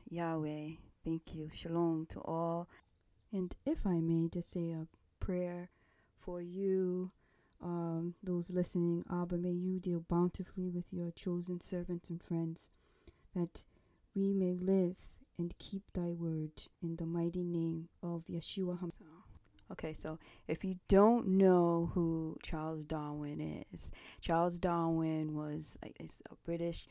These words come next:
geologist and biologist, and he's known for his contributions to the science of evolution, <laughs> okay? And if you wanna know what evolution,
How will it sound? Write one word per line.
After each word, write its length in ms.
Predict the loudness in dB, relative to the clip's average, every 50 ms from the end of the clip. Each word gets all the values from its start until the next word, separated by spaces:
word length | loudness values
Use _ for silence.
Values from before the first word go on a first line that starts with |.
| -14
geologist 880 | -6 -4 -2 -2 0 0 0 0 -2 -4 -4 -4 -4 -4 -4 -6 -8 -8
and 180 | -8 -10 -10 -10
biologist, 1120 | -10 -10 -8 -4 -2 -2 -2 -2 -2 -4 -4 -2 -2 -2 -2 -2 -2 -4 -4 -4 -4 -6 -8 -10
and 220 | -8 -6 -6 -6
he's 160 | -6 -6 -4
known 320 | -2 0 2 4 4 2 2
for 160 | 0 -2 -4
his 160 | -4 -6 -8
contributions 1000 | -10 -10 -10 -10 -12 -12 -10 -8 -6 -6 -6 -4 -2 -2 -2 -2 0 0 -2 0
to 480 | 2 2 2 2 2 0 0 -2 -4 -8 -14 -20 -20 -20 -20 -20 -20 -20 -20 -12 -8
the 80 | -2
science 520 | 0 0 2 2 0 -2 -2 -4 -4 -4 -4
of 100 | -4 -4
evolution, 720 | -4 -6 -4 -4 -4 -2 -2 2 4 4 4 4 2 -2 -14 -18
<laughs> 100 | -14 -8
okay? 440 | 4 4 6 6 6 4 2 0 -2 -4 -12 -12 -12 -12 -12 -12 _ -10 -6 -2 0 0 0 -2 -8 -10 -6 -4 -4 -4 -4 -6 -8 _ -2 2
And 340 | 4 4 6 4 4 4 2
if 160 | 0 2 0
you 100 | 2 2
wanna 300 | 4 4 4 4 4 6
know 220 | 6 6 6 6
what 260 | 4 4 2 0 -2 2 4
evolution, 880 | 6 6 6 6 4 6 8 8 8 10 10 12 12 12 10 10 8